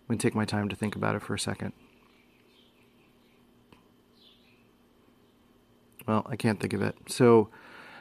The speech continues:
uh, but it, it, but it all fits in line with this idea of inspiration. It's the, it's the point of, of, of curiosity, of learning, of taking in, of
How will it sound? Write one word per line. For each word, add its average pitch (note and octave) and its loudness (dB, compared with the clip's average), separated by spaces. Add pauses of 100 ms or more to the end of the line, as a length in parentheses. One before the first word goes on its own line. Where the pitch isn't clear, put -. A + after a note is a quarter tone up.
(160)
uh, A#2 4 (300)
but C3+ 6
it, C#3+ 8
it, D#3 8
but C#3+ 8
it D#3 8
all D#3+ 10
fits - 4
in A#2+ 6
line A#2 6
with A2+ 4
this A2 2
idea G#2+ 4
of G#2 0 (540)
inspiration. G#2 2
It's - -6
the, G#2 0 (720)
it's A#2+ 0
the A#2+ 2
point C#3+ 2
of, A2 4 (1200)
of, A#2 2
of A#2+ 0
curiosity, A#2 8
of G#2+ -2
learning, A2+ 6
of G#2 0
taking B2 4
in, G#2+ 4
of G#2+ 0